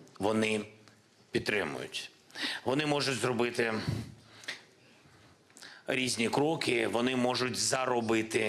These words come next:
якісь гроші на своїх відносинах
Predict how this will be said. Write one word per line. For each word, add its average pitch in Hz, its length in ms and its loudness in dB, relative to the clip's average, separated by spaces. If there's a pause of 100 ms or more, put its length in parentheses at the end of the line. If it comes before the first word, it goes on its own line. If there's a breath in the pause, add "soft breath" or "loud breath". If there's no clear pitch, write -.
(120)
якісь 110 440 0
гроші 131 440 2
на 107 100 2
своїх 110 380 0 (300 loud breath)
відносинах 117 760 0